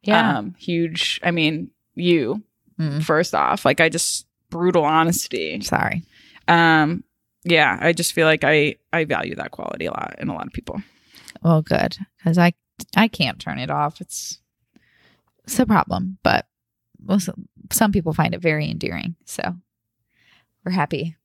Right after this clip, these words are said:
Speaker 1: happy about
Speaker 2: At
Speaker 1: that.
Speaker 2: times. I'm
Speaker 1: At
Speaker 2: just
Speaker 1: times.
Speaker 2: kidding.
Speaker 1: At times.
Speaker 2: <laughs>
Speaker 1: At times, I'm like, "Shut the fuck up." I'm, I'm pretty self-aware about it, but it's like, still, I'm like, by the, the people that actually see me regularly, I'm like, "You guys know the deal."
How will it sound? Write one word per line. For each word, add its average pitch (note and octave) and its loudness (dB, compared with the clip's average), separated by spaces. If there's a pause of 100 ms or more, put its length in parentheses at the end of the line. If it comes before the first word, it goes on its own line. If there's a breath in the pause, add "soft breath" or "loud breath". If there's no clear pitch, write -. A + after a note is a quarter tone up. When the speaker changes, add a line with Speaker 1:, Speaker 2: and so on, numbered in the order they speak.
(180)
Speaker 1:
happy E3 -6
about D#3+ -4
Speaker 2:
At C4 0
Speaker 1:
that. - -2
Speaker 2:
times. A3 -2
I'm G3 -8
Speaker 1:
At G#3+ 0
Speaker 2:
just C#3+ 2
Speaker 1:
times. D#3 0
Speaker 2:
kidding. A3+ 4
Speaker 1:
At C4+ 4
times. A3 2
Speaker 2:
<laughs> - -2
Speaker 1:
At F3+ 2
times, G3+ 4
I'm F#3 -4
like, E3 -6
"Shut - -8 (260)
the C#4 -4
fuck B3+ -8
up." G#3+ -4 (120)
I'm, A3 4
I'm - 4
pretty A4 2
self-aware D3+ 0
about C3+ 0
it, - -4
but C3+ 0
it's C#3 -6
like, - -10 (140)
still, - 0
I'm C#3+ -6
like, D#3+ -2
by F#3+ 4
the, F3+ 0 (520 loud breath)
the F#3+ -4
people B3 4
that G#3 6
actually D#3+ 2
see D#3+ -2
me D3+ 0
regularly, D3+ 0
I'm C#3+ -4
like, C#3+ -6
"You D3+ -6
guys - -12
know - -16
the - -20
deal." - -20